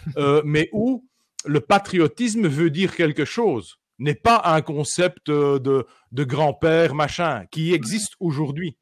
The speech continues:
Speaker 1: Ouais.
Speaker 2: Et donc, c'est pour ça, je trouve l'exemple très, très concret. Ça, ça ne peut se faire qu'au Maroc ou dans des pays qui ont la même culture, la même, euh, système social, euh, les mêmes, euh, systèmes de croyances aussi. Et donc,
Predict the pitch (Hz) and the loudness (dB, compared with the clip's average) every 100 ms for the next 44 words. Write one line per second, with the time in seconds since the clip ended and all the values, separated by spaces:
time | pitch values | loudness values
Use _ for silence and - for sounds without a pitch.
0 | _ _ - 85 82 78 156 156 160 - | _ _ -20 -20 -16 -6 -4 -2 -2 -4
1 | 156 156 - 233 190 190 160 160 147 170 | -6 -8 -4 -2 -2 -4 -2 -2 0 2
2 | 165 156 143 - 185 180 160 - 156 170 | 0 0 -6 -4 -2 -2 -2 -6 -4 -4
3 | - 151 123 196 240 - _ _ _ _ | -4 -10 -8 -6 -6 -6 _ _ _ _
4 | _ - - 196 277 269 _ _ - 165 | _ -6 2 4 4 -2 _ _ -2 2
5 | 175 - 285 269 196 - 233 - 226 240 | 2 2 -2 -2 -2 0 -2 0 0 2
6 | 240 185 - - 226 294 185 160 147 156 | 0 -2 -4 0 2 2 2 2 0 0
7 | 220 233 190 185 170 185 220 220 180 156 | -4 -4 -4 -2 -2 0 -2 -2 -4 -6
8 | - 196 240 175 156 180 202 196 165 156 | -6 -6 -4 -2 -2 -2 -2 0 0 2
9 | 151 151 _ - - 160 180 170 156 160 | 0 -2 _ -12 -8 -2 0 0 0 -2
10 | - 175 190 202 175 160 147 147 156 170 | 0 2 2 2 2 2 0 -2 -2 -2
11 | 175 156 147 135 151 - 165 156 - 156 | -2 -2 -2 -2 -6 -2 -2 -2 0 2
12 | 160 208 156 123 120 117 _ _ _ - | 2 0 -2 -8 -10 -18 _ _ _ -20
13 | _ - 151 170 160 | _ -2 2 2 0